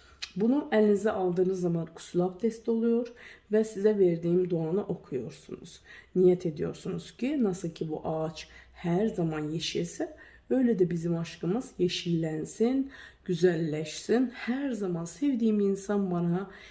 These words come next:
sevgiyle baksın, sevgiyle dönsün, yanımda kalsın. Ee, sizden rica ediyorum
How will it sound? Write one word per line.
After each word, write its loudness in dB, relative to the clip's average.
sevgiyle 2
baksın, -2
sevgiyle 0
dönsün, -2
yanımda -2
kalsın. -10
Ee, 0
sizden 0
rica 2
ediyorum 0